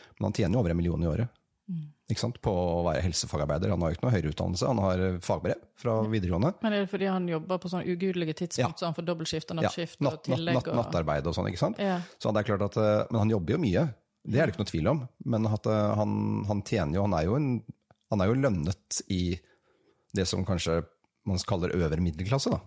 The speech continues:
Speaker 2: Ja.
Speaker 1: Ikke sant? Så, men han tjener jo like mye som en, kanskje en sykehuslege gjør.
Speaker 2: Ja.
Speaker 1: Eh, men han er jo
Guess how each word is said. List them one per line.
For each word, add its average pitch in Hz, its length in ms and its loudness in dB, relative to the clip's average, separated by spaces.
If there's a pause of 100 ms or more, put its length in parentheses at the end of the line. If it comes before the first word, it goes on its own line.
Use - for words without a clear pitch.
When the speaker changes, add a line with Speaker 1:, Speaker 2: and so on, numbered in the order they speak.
(120)
Speaker 2:
Ja. 214 280 -2
Speaker 1:
Ikke 92 120 0
sant? 127 160 0
Så, 117 80 0
men 92 160 2
han 98 160 2
tjener 98 380 0
jo - 40 0
like 127 140 -4
mye 90 80 0
som 90 160 0
en, 82 120 0
kanskje 87 220 -2
en 85 100 0
sykehuslege 82 600 -2
gjør. 147 180 2 (240)
Speaker 2:
Ja. 196 140 -4 (220)
Speaker 1:
Eh, 98 280 2
men 98 160 2
han 98 220 2
er 90 120 2
jo 135 300 0